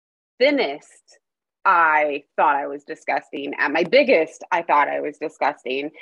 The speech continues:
And the entire time I've always been so jealous of, uh, pole dancers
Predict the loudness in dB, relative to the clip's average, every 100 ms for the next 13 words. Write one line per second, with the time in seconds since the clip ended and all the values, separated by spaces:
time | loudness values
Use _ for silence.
0 | -20 -8 -2 2 4 2 2 0 0 -2
1 | 0 0 0 0 0 -2 -2 -2 -4 -10
2 | _ 0 2 4 2 -2 -10 -8 -4 -2
3 | 0 -2 -6 -14 -10 -8 -8 -8 -8 -10
4 | -6 -6 -6 -10 0 2 2 0 -4 -10